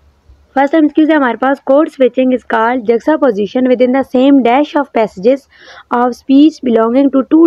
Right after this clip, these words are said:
different grammatical system or subsystem। None of the given option, topic exchange, speech exchange, speech duration। इसका करेक्ट आंसर होगा स्पीच एक्सचेंज, ऑप्शन सी।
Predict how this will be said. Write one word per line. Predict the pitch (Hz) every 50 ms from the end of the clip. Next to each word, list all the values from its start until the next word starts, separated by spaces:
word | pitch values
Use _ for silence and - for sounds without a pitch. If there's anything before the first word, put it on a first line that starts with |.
| 254 214 247
different | 240 - - 247 254 254 254 220 202
grammatical | 226 220 214 220 220 226 214 285 262 277 269 262 240
system | - 233 196 - - 247 254 262 - - 226
or | 220 220 226 226 -
subsystem। | - - 226 220 - - - 196 - - 196 175 165 - _ _ _ _ _ _ _ _ _ _ _ _ _ _ _ _ _ _
None | - 220 226 240 254 277 277
of | - -
the | 285 247
given | 277 269 285 277 277
option, | 262 - - 277 269 254
topic | 262 254 240 240 - 277 - 277 254
exchange, | - - - 269 269 269 247 -
speech | _ - 262 262 - - 269 254
exchange, | - - 254 254 262 233 233 -
speech | _ - 247 247 226 - - 190
duration। | 190 208 196 180 - 190 175 170 - _ _ _ _ _ _ _ _ _ _ _ _ _ _ _ _ _ _ -
इसका | 220 - - 254 247
करेक्ट | 247 - 247 247 240 -
आंसर | 240 233 214 202 226 220
होगा | 220 208 240 262 277
स्पीच | 262 - - 247 240 240 233 - 220
एक्सचेंज, | 208 - - _ _ _ _ - 220 220 226 247 254 277 - - 220
ऑप्शन | 202 196 - - - 214 202 190 - _
सी। | - 208 185